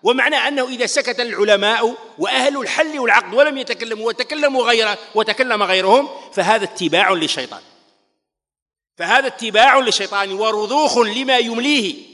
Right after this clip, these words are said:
الشيطان على ألسنة المتعالمين والجهال والسياسيين والانتهازيين في وقت الفتن وما أكثرها،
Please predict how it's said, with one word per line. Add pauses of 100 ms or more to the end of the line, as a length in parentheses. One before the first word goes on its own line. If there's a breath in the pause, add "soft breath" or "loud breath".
(680)
الشيطان
على
ألسنة
المتعالمين (540)
والجهال (420)
والسياسيين (520)
والانتهازيين (880)
في
وقت
الفتن
وما
أكثرها،